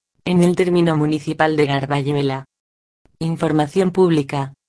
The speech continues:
Anuncio de dos de agosto de dos mil dieciocho por el que se somete a información pública el proyecto de decreto por el que se modifica el decreto ciento catorce mil novecientos noventa y siete,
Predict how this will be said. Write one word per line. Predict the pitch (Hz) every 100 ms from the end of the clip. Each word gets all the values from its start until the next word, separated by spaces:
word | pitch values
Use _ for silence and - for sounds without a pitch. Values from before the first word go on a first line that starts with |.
| _ _ _ _ _ _
Anuncio | 175 170 165 170
de | 156
dos | 147 151
de | 147
agosto | 156 170 - 175
de | 147
dos | 147 151
mil | 175 196
dieciocho | 185 175 175 160 160 165
por | 156 147
el | 151
que | 151 147 -
se | - - 180
somete | 151 143 139 196
a |
información | 156 147 147 147 143 180
pública | 180 185 165 147 147 156 170 -
el | 175
proyecto | 170 147 160 156 185
de | 160
decreto | 147 147 165 165 180
por | 165
el | 165 175
que | 170
se | 180
modifica | 160 147 151 156 165
el | 165
decreto | 156 160 165 170
ciento | 160 180 170 165
catorce | 147 165 151 160
mil | 175 185
novecientos | 175 151 151 175 165 160
noventa | 185 156 151 143
y |
siete, | 147 185 170 165 143